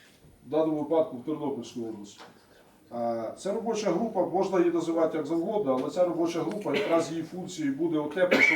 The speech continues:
ви зараз говорите. Тобто вона на місці в області має якраз співпрацювати із, е, всіми обласними управліннями.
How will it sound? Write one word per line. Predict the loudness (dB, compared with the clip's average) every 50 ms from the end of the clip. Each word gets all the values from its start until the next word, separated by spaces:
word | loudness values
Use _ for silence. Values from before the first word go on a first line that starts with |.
| 4 2
ви | 0 0
зараз | 0 0 0 -2
говорите. | -2 -4 -2 -4 -4 -6 -8 -10 -14 -16
Тобто | -16 -14 -10 -8
вона | -6 -4 -2 0 0 0
на | 0 0
місці | -2 -4 -6 -6 -4 -4
в | -2 -2
області | -2 -2 -2 -4 -4 -6 -6 0
має | 4 4 4 4 4
якраз | 0 -2 -2 -2
співпрацювати | -2 -4 -8 -8 -8 -8 -10 -10 -6 -2 0 0 0 0 -2 -8 -10 -14 -18 -20 -20 -20 -12 -6
із, | -2 0 0 0 0 -2 -4 -4 -4 -4 -6 -6 -8 -12 -16 -16 -14 -10 -4
е, | -2 0 2 2 2 2 0
всіми | -2 -4 -6 -4 0 2 2
обласними | 2 2 -2 -6 -4 -2 0 2 2 0
управліннями. | 0 -2 -4 -4 -4 -2 -4 -4 -4 -6 -10